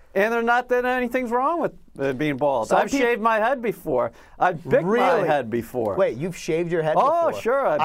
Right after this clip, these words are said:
Speaker 1: picked
Speaker 2: would
Speaker 1: my head
Speaker 2: love, I
Speaker 1: before.
Speaker 2: would love to see a photo of you with a shaved head.
Speaker 1: Oh, yeah, when I was playing hockey at the University of Maryland, I, one night, uh, shaved, shaved the head, picked it. I actually scared a couple of roommates coming home because it was a
Speaker 2: Okay.
Speaker 1: scary sight. You know?
Speaker 2: All right,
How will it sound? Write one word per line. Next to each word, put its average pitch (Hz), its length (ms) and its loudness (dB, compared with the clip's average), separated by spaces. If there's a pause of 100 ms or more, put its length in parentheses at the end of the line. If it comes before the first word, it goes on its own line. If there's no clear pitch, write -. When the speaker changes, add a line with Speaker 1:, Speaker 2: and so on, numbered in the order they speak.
Speaker 1:
picked - 20 0
Speaker 2:
would 170 140 -2
Speaker 1:
my 175 80 0
head 131 100 0
Speaker 2:
love, 190 220 2
I - 20 -2
Speaker 1:
before. 170 220 0
Speaker 2:
would - 100 -2
love 170 360 -2
to 147 60 -10
see 135 200 -8
a 120 60 -4
photo 110 500 -4
of 117 180 -8
you 117 80 -6
with 110 120 -6
a - 20 -12
shaved 104 280 -10
head. - 160 -12
Speaker 1:
Oh, 175 180 0
yeah, 180 200 2
when 143 220 -2
I 151 100 0
was 147 320 -10
playing 147 300 -2
hockey 156 400 -2
at 135 120 -6
the 135 240 -8
University 139 460 -6
of 135 60 -6
Maryland, 139 420 -4 (220)
I, 131 160 0
one 123 380 -4
night, 113 280 -4 (100)
uh, 110 280 -4 (680)
shaved, 120 640 -4 (220)
shaved 117 300 -4
the 107 100 -2
head, 110 400 -2
picked 165 260 -2
it. 117 160 -4 (480)
I 135 160 0
actually 147 280 -4
scared 147 360 -4
a 131 60 -4
couple 131 320 -2
of 117 60 -4
roommates 131 400 -6
coming 107 260 -4
home 113 280 -4 (540)
because 139 200 -2
it 151 80 0
was 127 160 -4
a - 20 2
Speaker 2:
Okay. 151 160 2
Speaker 1:
scary 160 300 0
sight. 160 420 -4
You 117 120 -6
know? 151 40 2
Speaker 2:
All 180 160 2
right, 202 340 0